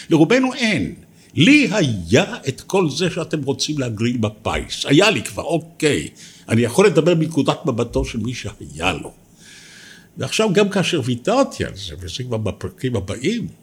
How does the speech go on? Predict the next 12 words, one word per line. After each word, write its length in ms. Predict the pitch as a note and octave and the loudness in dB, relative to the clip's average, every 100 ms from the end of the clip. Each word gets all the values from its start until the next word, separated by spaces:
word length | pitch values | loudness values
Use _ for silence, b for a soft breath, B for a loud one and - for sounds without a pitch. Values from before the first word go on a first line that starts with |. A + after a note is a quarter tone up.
| _ C#3+ | _ -18
וחשבתי 840 | A#2 - A2+ A#2 A#2 - C3 A2 | -16 -12 -6 -4 -4 -4 -4 -4
שהוללות 1040 | G#2+ - A2 A2+ G#2+ G#2 G#2+ G#2 B2 A#2+ A#2+ | -4 -2 -2 0 0 2 4 4 4 2 0
ומשתאות 1000 | G#2+ G#2+ - - A#2+ - B2+ C3 A2+ - | -2 0 -2 0 -2 -2 2 2 2 -2
וכל 240 | A2 C3+ C#3 | -2 0 0
זה 100 | C#3+ | 0
לא 200 | B2 E3+ | 2 2
מביאים 400 | A3+ F#3+ F3 D#3+ | 2 -2 -2 -2
עושר 420 | - D3+ E3 - G#2 | -2 0 0 -4 -10
לאדם, 500 | G#2 A2 F#2+ F2+ A2+ D#3 B B B B B B | -10 -10 -8 -10 -8 -8 B B B B B B
והגיתי 760 | G2+ A#2+ C#3+ B2+ E3 A3+ - F3+ | -4 -2 0 0 2 0 -2 -4
בשאלות 560 | D#3 - A#2+ A#2 A#2+ | -4 -2 -2 0 -2
פילוסופיות. 920 | - G#2+ G2 - - - - - - | -6 -10 -10 -10 -8 -10 -12 -20 -14